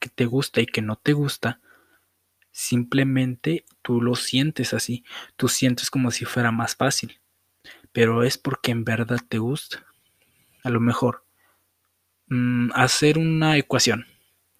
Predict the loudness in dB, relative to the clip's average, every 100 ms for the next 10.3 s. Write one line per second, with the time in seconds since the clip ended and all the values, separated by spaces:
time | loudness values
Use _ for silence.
0 | -20 -20 -20 _ 2 2 2 -2 6 8
1 | 8 4 0 _ _ _ _ _ _ _
2 | _ _ _ _ -2 2 4 8 8 8
3 | 2 8 8 8 4 -4 -12 -20 _ -6
4 | 2 4 6 6 6 6 4 4 2 4
5 | 4 2 2 0 0 -10 -4 -2 2 2
6 | 0 2 2 4 2 2 2 2 2 2
7 | 2 0 0 0 -2 -6 -12 -18 -18 -20
8 | _ _ 0 8 10 10 6 6 6 4
9 | 2 0 -4 -4 -10 -14 _ _ -20 _
10 | -10 -8 -8